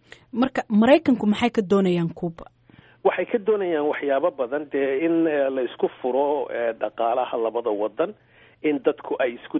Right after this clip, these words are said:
Speaker 2: tegi karaan safar ahaan. Dad badan oo reer Cuba ah ayaa khaasatan gobolka Florida la yidhaaha ku nool, eh, oo ka tafiirmay dadkii ka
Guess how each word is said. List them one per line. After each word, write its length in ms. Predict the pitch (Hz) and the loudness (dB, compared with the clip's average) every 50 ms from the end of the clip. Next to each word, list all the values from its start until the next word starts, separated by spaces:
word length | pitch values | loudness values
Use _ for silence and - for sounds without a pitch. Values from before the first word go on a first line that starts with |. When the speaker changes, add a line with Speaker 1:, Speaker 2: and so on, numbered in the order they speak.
| - _ | -6 _
Speaker 2:
tegi 240 | - 151 123 113 - | -6 -6 -6 -4 -6
karaan 420 | - - 117 113 113 117 127 131 - - - | -4 -2 0 0 0 0 -2 -4 -8 -8 -6
safar 300 | - 113 - - 113 98 | -6 -6 -4 -4 -4 -2
ahaan. 360 | 107 101 - - 120 135 170 - - - - - _ _ - | -2 -4 -4 -4 -4 -4 -4 -6 -10 -18 -20 -20 _ _ -2
Dad 160 | 180 160 143 | -2 0 0
badan 260 | 143 147 135 147 143 | -2 -2 -2 -4 -4
oo 200 | 135 - 127 127 | -2 -2 0 0
reer 200 | 117 - 123 127 120 - | 0 0 -2 -2 -4 -4
Cuba 320 | - 131 117 110 113 127 123 135 139 | -4 -4 -2 0 0 0 0 0 -2
ah 40 | - - | -2 -4
ayaa 240 | - 127 123 120 113 | -4 -2 -2 -2 -4
khaasatan 640 | - - 143 135 - - 120 - - 127 113 113 | -2 -2 -2 -2 -2 -6 -10 -10 -8 -8 -8 -4
gobolka 380 | 107 127 135 120 113 107 - 123 - - | -2 -2 -2 -2 -2 -6 -8 -12 -4 -2
Florida 420 | - 139 143 147 127 117 113 127 | 0 2 2 0 0 -2 -4 -6
la 120 | 123 117 110 | -6 -4 -6
yidhaaha 320 | 107 107 117 104 110 123 127 - | -8 -6 -4 -2 -2 -2 -4 -4
ku 100 | - 147 | -6 -4
nool, 340 | 135 123 139 143 - - - - _ _ - - - - - - _ _ | -2 0 0 0 0 -2 -4 -10 _ _ -20 -20 -20 -20 -20 -20 _ _
eh, 160 | - 113 117 | -4 -2 0
oo 160 | 120 127 117 | 0 -2 -2
ka 160 | - - 175 - - - _ - | 0 0 0 0 0 -6 _ -10
tafiirmay 560 | 135 120 - - 127 120 123 123 135 143 139 123 _ | -10 -8 -4 -4 -2 -2 -2 0 0 -2 -2 -2 _
dadkii 400 | - 139 - - - - 143 127 - | -4 -4 -4 -6 -12 -16 -16 -14 -6
ka 120 | - - | -6 -6